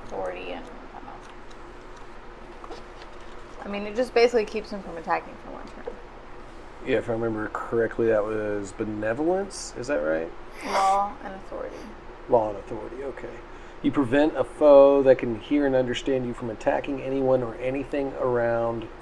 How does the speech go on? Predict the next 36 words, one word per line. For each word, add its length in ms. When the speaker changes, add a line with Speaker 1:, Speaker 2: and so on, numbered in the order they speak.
Speaker 2:
for 180
one 440
round. 380
It's 120
an 160
action. 360
So 140
yes, 320
if 120
you 80
use 220
it 60
upon 260
him, 200
you 80
can 120
prevent 420
him 220
from 200
attacking. 280
Speaker 1:
But 100
I 100
just 120
didn't 140
know 60
if 60
it 60
Speaker 2:
And 120
Speaker 1:
works 160
Speaker 2:
you 120
Speaker 1:
with, 40
'cause 20
Speaker 2:
wanted 200
Speaker 1:
I 40
Speaker 2:
to 60
Speaker 1:
know 120